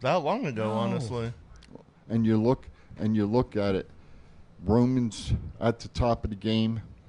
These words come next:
Speaker 3: Uh, Seth's at the top of the game. Mister Moxley's at the top of the game. Uh, shout out to you, John. Hope things are going well for you right now, my brother.
Speaker 2: Right on.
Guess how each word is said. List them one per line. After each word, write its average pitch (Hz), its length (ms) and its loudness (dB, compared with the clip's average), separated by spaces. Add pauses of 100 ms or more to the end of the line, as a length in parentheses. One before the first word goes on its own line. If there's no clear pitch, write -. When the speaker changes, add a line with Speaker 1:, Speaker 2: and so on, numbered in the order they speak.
(1300)
Speaker 3:
Uh, 90 340 -2 (140)
Seth's - 500 2
at 117 180 0
the 107 80 -8
top 117 340 -2
of 107 60 -4
the 101 60 -6
game. 113 420 2 (1600)
Mister 104 360 2
Moxley's 117 600 6
at 120 200 4
the 117 80 -4
top 117 340 4
of 120 80 2
the 110 60 0
game. 117 440 2 (480)
Uh, 90 180 2
shout 117 320 4
out 117 200 6
to 123 100 6
you, 113 120 8
John. 113 340 6
Hope 107 260 4
things 107 300 0
are 104 60 -4
going 107 360 6
well 110 200 10
for 110 220 2
you 107 120 6
right 107 220 6
now, 107 180 4
my 107 160 8
brother. 113 400 6 (220)
Speaker 2:
Right 110 220 -8
on. 156 240 -4